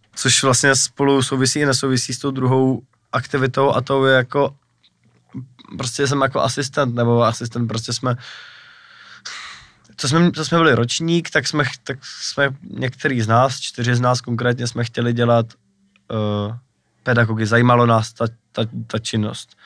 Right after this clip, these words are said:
No, tak jsme o to projevili zájem a shodou okolností se objevila iniciativa Nemusíš to vydržet, která určitým způsobem, mm,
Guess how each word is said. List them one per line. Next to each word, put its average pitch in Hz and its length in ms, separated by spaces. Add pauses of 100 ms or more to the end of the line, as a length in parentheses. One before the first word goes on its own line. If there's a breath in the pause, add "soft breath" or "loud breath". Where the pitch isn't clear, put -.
(680 soft breath)
No, 139 300
tak 139 160
jsme 147 120
o 127 80
to 135 100
projevili 139 380
zájem 123 420
a 131 80
shodou 127 280
okolností 123 420
se 120 100
objevila 123 360
iniciativa 127 580
Nemusíš 123 380
to 110 160
vydržet, 131 580 (120)
která 123 320
určitým 117 360
způsobem, 123 500 (500)
mm, 113 280